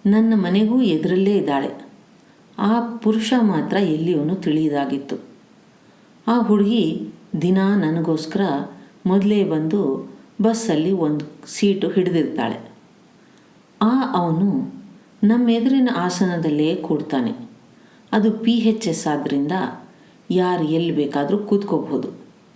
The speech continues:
ನಾವು ಇಳಿಯುವ ನಿಲ್ದಾಣಕ್ಕಿಂತ ಮುಂದೆ ಎಲ್ಲೋ ಹೋಗ್ತಾನೆ ಅನ್ಸುತ್ತೆ. ಮಧ್ಯ ಮಧ್ಯೆ ನಮ್ಮೆಡೆ ಅಲ್ಲ, ನನಗನ್ಸೋದು ಅವಳೆಡೆ ಕಳ್ಳ ನೋಟ ಬೀರ್ತಾನೆ ಅಂತ ನನ್ನ ನಂಬಿಕೆ.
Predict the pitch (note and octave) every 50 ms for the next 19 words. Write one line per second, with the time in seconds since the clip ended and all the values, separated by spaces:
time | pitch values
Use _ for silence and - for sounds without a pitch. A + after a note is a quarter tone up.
0 | _ _ _ _ - - - - - - - - _ - - A3+ A3+ B3 B3+ B3+
1 | B3+ A#3 F#3+ F3 F3+ G3+ G#3+ C4 C#4 C4+ C4+ B3 G#3 F#3+ F#3+ F#3 - G3 F#3+ F#3
2 | E3+ D#3 - - E3 D#3+ D#3 - G#3+ G3+ D#3 C3 C3 - - - - - - -
3 | _ - G#3 A3+ A#3+ A#3+ A#3 A3+ F3+ D3 D#3+ E3 F3 F#3 G3+ A3 G#3 - E3+ -
4 | - - E3 D3+ D3 D#3+ F#3 F#3 C#3+ C3 - - - - - - - - - -
5 | - - _ _ _ _ _ - - - - - - _ _ _ G#3 G#3+ A#3 G#3
6 | G3 G3 G#3 A3+ A3 G#3+ F#3 E3 D3 - D3+ D#3 F3 G3 A3 G#3 F3 D#3 E3 E3+
7 | E3+ D#3+ D3+ D3 C#3 E3 G#3 A3 - - - - - D3+ D3+ D3 C#3 C3+ C3+ -
8 | - - - - - - - - - - E3+ F3 F3+ F3+ E3 E3 D#3 D3+ D3 -
9 | - D3 D3 D3+ A3 B3 - - D#3+ D#3+ E3 D#3+ D#3 D3 C#3+ F3 G#3 A3 G#3+ -
10 | - E3+ F3 F3+ F3 E3 D#3 D#3 C#3+ - F3 F#3 F3+ D#3+ D#3 D#3 D3+ D#3 - D3+
11 | C#3 C3+ C3+ C3+ D3 - - D3+ - - - - - - - - - - - -
12 | - - - - - - - - - - F3 F3+ F#3 F3+ E3+ E3 D#3 D3+ D3+ C#3+
13 | C3 C3 B2 - - -